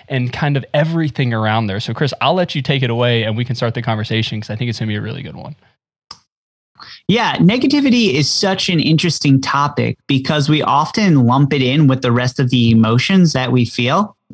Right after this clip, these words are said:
Speaker 2: Negativity is not an emotion. We have joy, we have happiness, we have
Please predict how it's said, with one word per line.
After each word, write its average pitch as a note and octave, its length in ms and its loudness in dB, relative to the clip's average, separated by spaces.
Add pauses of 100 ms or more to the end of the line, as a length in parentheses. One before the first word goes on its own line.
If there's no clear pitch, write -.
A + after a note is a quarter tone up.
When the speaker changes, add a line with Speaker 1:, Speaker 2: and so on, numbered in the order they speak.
Speaker 2:
Negativity G#3+ 520 2
is F3+ 120 0
not F#3+ 180 0
an G3 60 2
emotion. F3 520 0 (320)
We D3 80 0
have C#3 160 2
joy, G3 440 2
we D3+ 160 2
have C3+ 400 0 (220)
happiness, D#3+ 680 -2
we C3+ 180 2
have B2 460 0